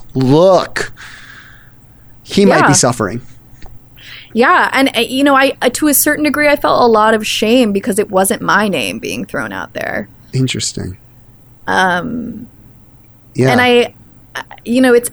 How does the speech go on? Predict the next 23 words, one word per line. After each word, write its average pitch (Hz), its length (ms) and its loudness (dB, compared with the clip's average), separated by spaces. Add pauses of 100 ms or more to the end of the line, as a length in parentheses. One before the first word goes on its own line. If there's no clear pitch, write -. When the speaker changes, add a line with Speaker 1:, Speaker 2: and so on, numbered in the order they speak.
Speaker 2:
interesting 269 540 0
because, 214 580 0 (100)
like, 196 200 -4
my 226 120 2
dad 240 220 2
was 294 160 -2
one 208 140 0
of 196 60 0
the 196 80 0
first 190 360 -6
people 175 260 -8
on 160 140 -8
Twitter. - 460 -8 (720)
And 208 280 0
so 196 880 4 (1300)
experiencing 254 1040 2
the 214 240 0
evolution 202 760 -2
of 180 220 -4
Twitter 196 380 -2
culture 220 840 0 (600)
by 190 300 2
proxy 294 960 -4